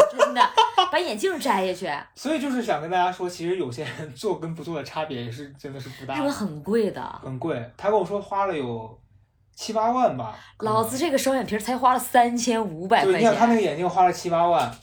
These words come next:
Speaker 1: 但是做完跟没做没有任何的差别。
Speaker 2: 对呀。
Speaker 1: 对，所以说就是有些人其实是，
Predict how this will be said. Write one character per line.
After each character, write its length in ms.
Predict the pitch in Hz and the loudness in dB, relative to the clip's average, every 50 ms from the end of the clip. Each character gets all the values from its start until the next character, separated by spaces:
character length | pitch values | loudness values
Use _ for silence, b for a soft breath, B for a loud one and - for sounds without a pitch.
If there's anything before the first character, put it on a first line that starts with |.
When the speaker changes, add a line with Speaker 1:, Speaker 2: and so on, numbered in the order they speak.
| - - | -20 -10
Speaker 1:
但 120 | - 208 196 | -6 -4 -2
是 80 | 214 196 | -2 0
做 160 | - 233 196 | 0 2 2
完 180 | 180 - 202 180 | 2 2 0 0
跟 120 | 170 190 | -2 -2
没 160 | 175 156 143 | -2 -2 -2
做 240 | 151 151 180 160 143 | -2 0 0 0 0
没 220 | 135 127 131 143 | 0 -4 -6 -2
有 160 | 160 175 151 143 | -2 0 0 0
任 180 | 165 190 180 | 0 -2 -2
何 120 | 165 156 127 | -4 -6 -6
的 100 | 123 131 | -8 2
差 80 | - | 4
别。 80 | 415 466 | 6 8
Speaker 2:
对 260 | 571 605 605 571 480 | 8 8 6 6 6
呀。 540 | 403 330 311 285 277 262 254 240 233 226 - | 6 6 6 4 4 4 4 2 0 -2 -2
Speaker 1:
对， 80 | - 254 | -2 -4
所 160 | 240 254 311 | -2 0 0
以 60 | 320 | 0
说 160 | 262 285 294 | 0 0 -2
就 80 | 277 240 | 0 0
是 140 | 277 254 262 | 0 2 2
有 140 | 214 160 - | 2 2 2
些 120 | - 208 | 4 4
人 200 | 220 196 165 165 | 4 4 4 2
其 160 | 170 - 180 165 | 0 -4 -4 0
实 120 | 170 180 | 0 0
是， 380 | 180 - 180 156 - - - | 0 0 -2 -4 -4 -6 -14